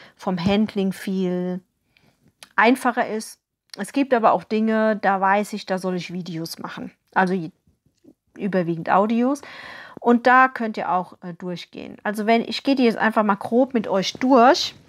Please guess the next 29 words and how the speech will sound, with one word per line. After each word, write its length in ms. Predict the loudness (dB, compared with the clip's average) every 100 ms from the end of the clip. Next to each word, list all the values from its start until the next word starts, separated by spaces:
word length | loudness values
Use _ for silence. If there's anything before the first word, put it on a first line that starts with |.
| -20 _ -20 -8
Zumindest 460 | -2 0 0 0 2
mal 320 | 4 4 2
jetzt 260 | -4 -6 -8
Stand 520 | -2 0 2 -2 -2
<laughs> 0 |
Juli 420 | -4 -2 -4 -6
zweitausendvierundzwanzig. 1300 | -4 -4 -2 -4 -4 -4 -4 -2 0 0 0 -2 -2 -6 -18 -16 -16 -18 -20 -18
Äh, 200 | -16 -12 -4
dann 260 | -2 2
habt 240 | 2 0 -2
ihr 300 | -2 -2 -4
da 140 | -6
einen 100 | -6
guten 300 | -6 -4 -4
Überblick. 540 | -4 -4 -4 -4 -8 -2
Also 220 | -2 2
der 180 | 2 4
erste 360 | 6 4 2
Punkt 380 | -8 -4 -4 -4
ist 280 | -6 -10 -10
Zugang 360 | -8 -2 -2 -2
zur 140 | -6
Übersicht 480 | -4 -4 -4 -6 -8
Mini-Reihen. 640 | -6 -6 -8 -10 -10 -12 -14 -6
Was 240 | 0 2
ist 220 | 0 -6 -8
das? 340 | -10 -12 -18 _ _ _ _ _ _ _ _ _ -16 -16 -14 -16 -16 -20 -20 _ _ _ _ _ _
Ich 200 | 4 4
habe 540 | 6 6 6 6 2